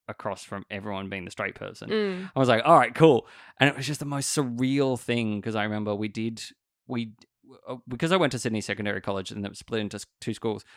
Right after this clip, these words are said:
Speaker 1: we did it in Leichhardt High School, which was, um, and then we had to go and perform it again at Blackwater Bay, which was where year eleven and twelve were.
Speaker 2: Mm.
Speaker 1: So we <laughs> did this performance at the big school in front of year eleven and twelve kids,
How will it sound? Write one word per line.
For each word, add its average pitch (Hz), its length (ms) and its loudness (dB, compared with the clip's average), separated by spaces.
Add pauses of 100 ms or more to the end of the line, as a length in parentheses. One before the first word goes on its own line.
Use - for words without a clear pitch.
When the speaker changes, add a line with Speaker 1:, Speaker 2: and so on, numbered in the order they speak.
(140)
Speaker 1:
we 123 100 -2
did 120 240 0
it 135 140 2
in 110 160 -4
Leichhardt 98 420 -4
High 95 160 -4
School, - 380 -14
which - 180 -12
was, 98 400 -8
um, 92 420 -8 (100)
and 107 140 -2
then 98 180 -4
we 98 100 -8
had 104 120 -8
to 107 60 -10
go 101 100 -6
and 98 260 -10
perform 104 280 -12
it 98 60 -8
again 98 340 -10
at - 120 -14
Blackwater 98 300 -12
Bay, 127 200 0
which - 180 -12
was 95 140 -12
where 98 100 -8
year 98 340 -8
eleven 92 280 -8
and 92 80 -12
twelve 107 300 -4
were. - 240 -10 (260)
Speaker 2:
Mm. 180 200 -10
Speaker 1:
So 131 200 6
we 120 180 2
<laughs> 107 180 0
did - 360 0 (340)
this 139 140 2
performance 139 680 2 (260)
at 117 140 -6
the 131 60 -8
big 147 260 2
school 104 500 -2 (460)
in 131 140 4
front 123 200 2
of 107 100 -2
year 120 160 2
eleven 110 380 2
and 104 100 -2
twelve 139 320 0
kids, 101 520 -6